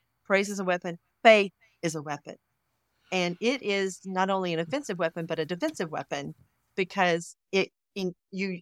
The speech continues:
uh, the shield of faith, which is every fiery dart of the evil one. And then it also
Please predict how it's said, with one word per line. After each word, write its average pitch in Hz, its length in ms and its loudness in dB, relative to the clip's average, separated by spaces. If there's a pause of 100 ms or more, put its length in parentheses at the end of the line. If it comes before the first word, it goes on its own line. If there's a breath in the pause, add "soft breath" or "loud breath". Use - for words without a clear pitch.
(100)
uh, 165 100 2
the 165 140 -4
shield 202 280 4
of 180 120 0
faith, 180 320 2 (600)
which 185 160 2
is 165 120 0
every 185 240 4
fiery 202 320 2
dart 202 240 2
of 196 100 -6
the 190 160 -6
evil 156 200 -8
one. 151 300 -10 (560)
And 175 420 -2
then 175 340 -2
it 185 120 -2
also 175 600 2